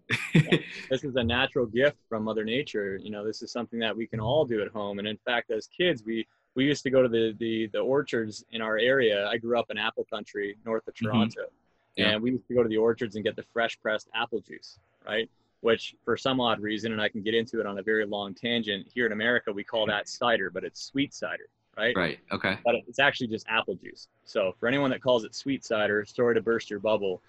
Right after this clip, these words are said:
Speaker 2: It's not, there's no, there's no such thing as sweet cider. Um, cider by definition is fermented apple juice. So it, it is alcoholic.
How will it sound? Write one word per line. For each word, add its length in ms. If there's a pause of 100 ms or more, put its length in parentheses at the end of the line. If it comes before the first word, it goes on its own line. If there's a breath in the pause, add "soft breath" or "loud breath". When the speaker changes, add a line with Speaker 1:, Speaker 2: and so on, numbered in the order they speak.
(140)
Speaker 2:
It's 140
not, 240
there's 200
no, 220
there's 160
no 140
such 240
thing 180
as 140
sweet 300
cider. 400 (320)
Um, 280
cider 480
by 180
definition 640
is 180
fermented 540
apple 260
juice. 360 (280)
So 220
it, 100
it 160
is 220
alcoholic. 560